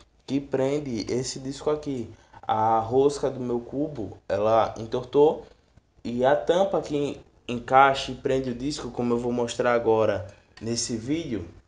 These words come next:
que tá instalada no cubo, a rosca que prende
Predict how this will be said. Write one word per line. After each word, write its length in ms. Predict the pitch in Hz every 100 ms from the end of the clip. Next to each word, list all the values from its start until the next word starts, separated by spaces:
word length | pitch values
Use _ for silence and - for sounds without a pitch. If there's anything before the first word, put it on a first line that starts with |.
| _ _ _ _ _ _ _
que 80 | 123
tá 160 | 117 117
instalada 560 | 117 131 117 107 107
no 140 | 110 104
cubo, 480 | 113 143 147 98 - _ _ _ _ - _ - -
a 120 | 117
rosca 460 | 120 160 196 - 147
que 120 | 151
prende 600 | - 151 160 120 92